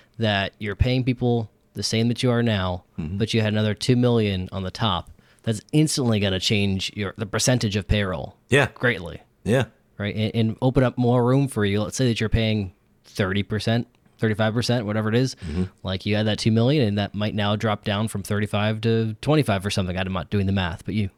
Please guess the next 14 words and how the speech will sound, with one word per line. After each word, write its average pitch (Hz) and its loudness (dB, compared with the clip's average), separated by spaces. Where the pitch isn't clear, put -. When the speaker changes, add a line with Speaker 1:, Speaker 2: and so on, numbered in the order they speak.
Speaker 2:
Yeah. 80 0
Speaker 1:
Like, 98 -2
that's 127 0
what's 120 0
the 117 0
excite-, 104 0
one 131 4
of 139 2
the 127 2
exciting 110 0
parts 95 -4
for 101 -10
me. 107 -2
Um, 98 0